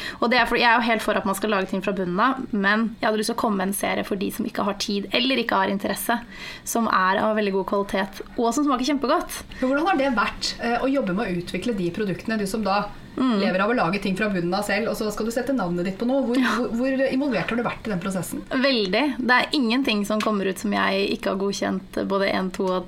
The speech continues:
Speaker 1: tre ganger. Så, ehm, fordi det er såpass viktig, og jeg ønsker å komme med noe som er kjempegodt og er av absolutt høyeste kvalitet.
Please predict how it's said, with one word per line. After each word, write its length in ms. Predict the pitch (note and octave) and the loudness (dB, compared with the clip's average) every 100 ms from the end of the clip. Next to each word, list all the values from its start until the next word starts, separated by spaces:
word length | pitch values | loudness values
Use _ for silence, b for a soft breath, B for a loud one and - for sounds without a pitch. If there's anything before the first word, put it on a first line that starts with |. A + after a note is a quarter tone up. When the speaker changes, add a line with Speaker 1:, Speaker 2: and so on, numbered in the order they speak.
| - - | -6 -2
Speaker 1:
tre 200 | G3+ G3 | 0 0
ganger. 340 | F#3 G3+ B3+ - B B B B - | 2 0 -2 -6 B B B B -6
Så, 160 | - B3 | 0 4
ehm, 680 | A#3+ A#3 A3+ A3+ A#3 A#3 A#3 | 6 6 6 4 2 2 0
fordi 240 | - B3 A#3+ | -2 0 2
det 100 | A3 | 4
er 160 | F3+ | 4
såpass 280 | - A3 G#3+ | 4 0 0
viktig, 380 | A3+ - D4 B3 | -2 0 0 2
og 120 | A#3 | 2
jeg 340 | A3+ G#3+ A3 | 4 6 4
ønsker 360 | A#3+ G3+ - G3+ | 2 0 0 -2
å 20 | |
komme 200 | G3 G#3+ | 0 0
med 80 | G3 | 0
noe 100 | F#3+ | -2
som 320 | F#3+ F#3+ F#3+ G3 - - | -2 -2 -4 -8 -16 0
er 160 | - F#3+ | 2 2
kjempegodt 680 | - A3 - G#3 A#3+ - - | 0 -2 0 0 -2 -4 0
og 140 | G3+ | 2
er 240 | G3+ G3 G3 | 2 2 2
av 180 | G3+ | 0
absolutt 320 | G3+ - G#3 - | -2 -4 -6 -4
høyeste 540 | G3 E3+ - F#3 F#3 | -4 -4 -4 -4 -4
kvalitet. 420 | - G#2 - A#3 | -4 -2 -2 -4